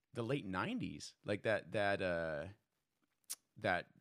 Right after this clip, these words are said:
whorehouse or whatever you wanna call it, that was in San Francisco, that, that they were bringing the Johns in and dosing 'em up and then just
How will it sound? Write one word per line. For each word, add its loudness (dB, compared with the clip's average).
whorehouse 2
or 0
whatever 0
you -2
wanna 0
call 6
it, -2
that 4
was 2
in 0
San 2
Francisco, 0
that, 0
that -2
they 6
were 4
bringing 0
the 2
Johns 2
in 2
and 2
dosing 2
'em 0
up 2
and 4
then 4
just 0